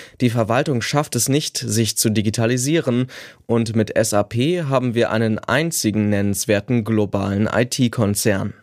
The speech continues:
Und doch werden in Deutschland jedes Jahr mehr als einhunderttausend größere Unternehmen gegründet.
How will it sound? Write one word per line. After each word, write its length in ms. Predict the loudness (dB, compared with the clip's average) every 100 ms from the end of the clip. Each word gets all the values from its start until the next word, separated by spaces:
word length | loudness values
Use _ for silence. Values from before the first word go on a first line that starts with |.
| _ _
Und 160 | 0 0
doch 200 | -2 -2
werden 220 | 0 0
in 80 | 0
Deutschland 460 | 0 0 0 0
jedes 400 | 0 0 0 0
Jahr 240 | 0 0 0
mehr 360 | 0 0 0
als 300 | -2 -2 -4 -2
einhunderttausend 880 | 0 0 -2 -2 0 0 2 -2 0
größere 500 | 0 0 0 0 0
Unternehmen 560 | 0 0 0 0 0
gegründet. 680 | 0 -2 0 0 2 0 -2